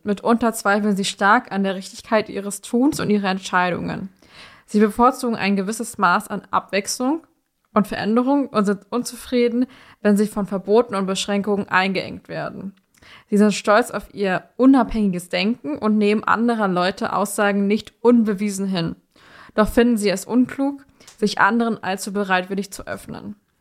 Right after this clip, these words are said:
Manchmal verhalten sie sich extrovertiert, leutselig und aufgeschlossen, dann aber auch wieder introvertiert, skeptisch und zurückhaltend.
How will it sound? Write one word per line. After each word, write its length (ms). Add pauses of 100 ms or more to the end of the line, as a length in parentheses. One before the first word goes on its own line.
(400)
Manchmal 480
verhalten 340
sie 80
sich 220
extrovertiert, 800 (100)
leutselig 1080
und 160
aufgeschlossen, 920 (280)
dann 160
aber 280
auch 160
wieder 400
introvertiert, 720
skeptisch 520
und 100
zurückhaltend. 880